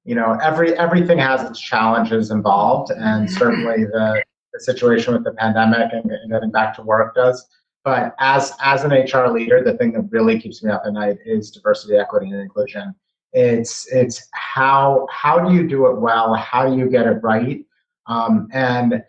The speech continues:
Speaker 1: I think what's particularly challenging at, uh, at, at Simul Media in doing that is that there's, uh,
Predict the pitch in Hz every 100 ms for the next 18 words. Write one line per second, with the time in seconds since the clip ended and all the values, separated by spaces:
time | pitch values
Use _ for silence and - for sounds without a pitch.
0 | _ 127 127 165 160 - - 131 - 165
1 | 156 175 151 143 127 123 120 117 - 123
2 | 113 117 123 147 143 147 139 123 120 113
3 | 117 113 110 117 113 120 117 123 113 113
4 | 113 117 127 117 110 117 131 151 151 151
5 | - _ _ 156 160 156 143 127 127 123
6 | 117 - - - - -